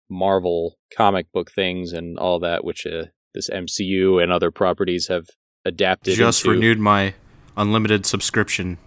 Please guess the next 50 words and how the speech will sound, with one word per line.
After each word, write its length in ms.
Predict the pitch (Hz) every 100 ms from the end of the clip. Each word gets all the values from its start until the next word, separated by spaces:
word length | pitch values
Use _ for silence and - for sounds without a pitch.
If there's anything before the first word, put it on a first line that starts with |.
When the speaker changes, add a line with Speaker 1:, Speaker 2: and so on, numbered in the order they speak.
| -
Speaker 2:
today, 480 | 98 95 120 85 -
actually, 380 | 85 82 - 82
as 140 | 82
we 100 | 85 82
were. 100 | 85 -
Speaker 1:
Was 100 | 98
it 80 |
'cause 140 | 90 87
Howard 240 | 101 95
the 60 | 90
Duck 240 | 82 87
was 100 | 98 -
so 140 | 98
good? 260 | 101 110 113 _
Speaker 2:
'Cause 140 | - 90
it 20 |
was 100 | 87
so 180 | 101 92
good, 220 | 92 92
I 60 | 87
had 100 | 90
Speaker 1:
You 80 | 90
Speaker 2:
to 100 | 90
Speaker 1:
wanted 160 | 92
Speaker 2:
read 60 | 90
Speaker 1:
some 180 | 87 92
Speaker 2:
a 100 | 92
Speaker 1:
more, 100 | 95
Speaker 2:
few 160 | 98
issues 340 | 104 - 98 95
of 120 | 95
it. 100 | 98
Speaker 1:
<laughs> 0 |
some 160 | 170 117
more 300 | 214 - 110 -
Howard. 400 | 107 - - -
Speaker 2:
<laughs> 580 | - - - - - -
Had 160 | 110
to 60 | 110
dive 260 | 98 113 120
into 180 | 123
the 100 | 120
lore, 420 | 113 117 156 147 107
right? 360 | 113 156 165 - - 147
Speaker 1:
So 100 | - 101
I 60 |
guess 220 | 104 101
Speaker 2:
Lore 180 | 107 107
Speaker 1:
what 140 | 104 160
Speaker 2:
channel. 280 | 131 123